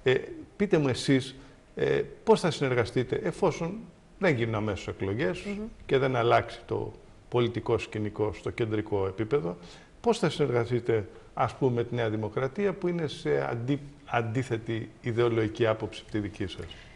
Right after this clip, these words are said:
Speaker 2: Καταρχάς, δεν είναι απλά σε αντίθετη ιδεολογική άποψη από τη δική μου Νέα Δημοκρατία και ο έτερος κυβερνητικός εταίρος,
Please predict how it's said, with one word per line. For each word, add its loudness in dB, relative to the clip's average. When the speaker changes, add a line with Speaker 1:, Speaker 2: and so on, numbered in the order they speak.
Speaker 2:
Καταρχάς, 4
δεν 0
είναι 0
απλά 2
σε -2
αντίθετη -4
ιδεολογική -4
άποψη -4
από -10
τη -6
δική -6
μου -6
Νέα -4
Δημοκρατία -4
και -4
ο 2
έτερος -4
κυβερνητικός -8
εταίρος, -6